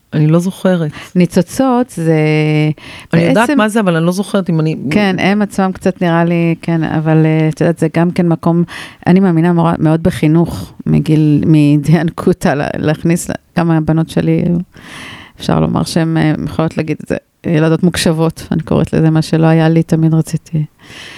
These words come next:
Speaker 2: ואיך אצלך זה עובד בבית?
Speaker 1: מה?
Speaker 2: כל הנושא של הקשבה, משפחה.
Speaker 1: וואלה, אני רוצה להגיד לך על זה משהו מדהים.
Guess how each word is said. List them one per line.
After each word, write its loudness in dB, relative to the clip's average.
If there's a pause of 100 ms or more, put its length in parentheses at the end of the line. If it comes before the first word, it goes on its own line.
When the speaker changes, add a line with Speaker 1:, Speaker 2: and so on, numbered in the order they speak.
(320)
Speaker 2:
ואיך 2
אצלך 0
זה -4 (840)
עובד 2 (280)
בבית? 0
Speaker 1:
מה? 0 (400)
Speaker 2:
כל -2
הנושא -2
של -4
הקשבה, -4 (360)
משפחה. -2 (2000)
Speaker 1:
וואלה, 2 (300)
אני 2
רוצה 0
להגיד 4
לך 0
על 2
זה 0
משהו 2
מדהים. 4